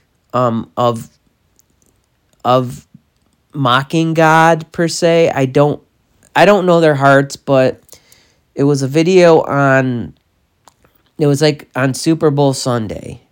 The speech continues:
you know, and this lady, it shows her,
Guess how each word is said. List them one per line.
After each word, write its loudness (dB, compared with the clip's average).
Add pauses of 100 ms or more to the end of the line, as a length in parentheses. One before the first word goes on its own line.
(480)
you -4
know, 0 (100)
and -6 (340)
this -6
lady, 2 (580)
it -4
shows 0
her, -12